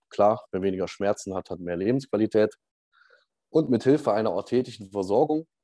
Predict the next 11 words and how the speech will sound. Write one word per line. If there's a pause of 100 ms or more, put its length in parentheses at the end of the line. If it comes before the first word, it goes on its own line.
konnten
zweiunddreißig
Prozent
der
Befragten (520)
gänzlich
auf
eine
O
P
verzichten,